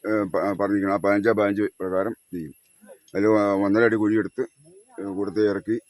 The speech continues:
Speaker 1: വെച്ച്
Speaker 2: കുഴി എടുക്കുന്നത് എങ്ങനെ? ജെ സി ബിക്കാണോ?
Speaker 1: ആ, ജെ സി ബിക്ക് മൂന്നടി താഴ്ചയിൽ
Speaker 2: ആ.
Speaker 1: കുഴി എടുക്കും.
Speaker 2: ആ, മൂന്നടി താഴ്ച?
Speaker 1: മൂന്നടി, ഏ, മറ്റേ
Speaker 2: മൂന്നേ മൂന്ന്.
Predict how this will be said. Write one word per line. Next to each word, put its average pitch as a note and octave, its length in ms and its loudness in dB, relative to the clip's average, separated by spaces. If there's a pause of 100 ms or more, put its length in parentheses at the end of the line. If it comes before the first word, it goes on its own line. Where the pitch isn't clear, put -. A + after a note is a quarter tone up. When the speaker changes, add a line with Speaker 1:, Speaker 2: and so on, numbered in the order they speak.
(680)
Speaker 1:
വെച്ച് F3 160 2
Speaker 2:
കുഴി G#3 300 6
എടുക്കുന്നത് G#3+ 480 6
എങ്ങനെ? G3 320 6
ജെ E3+ 140 2
സി G3 140 -2
ബിക്കാണോ? D3+ 460 2
Speaker 1:
ആ, G#2+ 100 2
ജെ A2 160 6
സി G#2 80 -2
ബിക്ക് B2 520 0
മൂന്നടി A#2+ 360 4
താഴ്ചയിൽ A2 460 2 (140)
Speaker 2:
ആ. A#2+ 200 -4 (320)
Speaker 1:
കുഴി G2+ 160 0
എടുക്കും. - 240 -6 (260)
Speaker 2:
ആ, A#2+ 160 -8 (200)
മൂന്നടി G3+ 300 6
താഴ്ച? F#3+ 320 6 (1000)
Speaker 1:
മൂന്നടി, C3+ 260 4
ഏ, C3+ 40 2
മറ്റേ A#2 840 4
Speaker 2:
മൂന്നേ A3 180 6
മൂന്ന്. F3+ 220 4